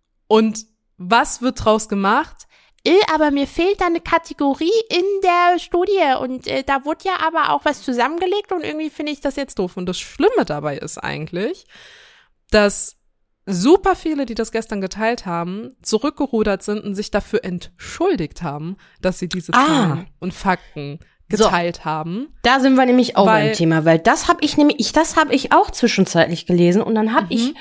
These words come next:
Speaker 2: gedacht, hä? Also ich war selber
Speaker 1: Ja.
Speaker 2: total verwirrt und dachte so, äh, warum entschuldigt man sich denn jetzt für wirklich, also, also für Dinge, die
Speaker 1: Mhm.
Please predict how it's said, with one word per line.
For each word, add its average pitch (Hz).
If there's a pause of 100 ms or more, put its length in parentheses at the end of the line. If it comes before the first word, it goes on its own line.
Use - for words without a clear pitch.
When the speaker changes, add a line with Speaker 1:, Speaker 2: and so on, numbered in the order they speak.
(160)
Speaker 2:
gedacht, 247 (400)
hä? - (420)
Also 202
ich 202
war 214
selber 269
Speaker 1:
Ja. 277
Speaker 2:
total 240
verwirrt 202
und 196
dachte 202
so, 185 (840)
äh, 175 (100)
warum 160
entschuldigt 214
man 196
sich 190
denn 185
jetzt 175
für 170
wirklich, 185
also, 147 (180)
also 170
für 170
Dinge, 202
die 175
Speaker 1:
Mhm. -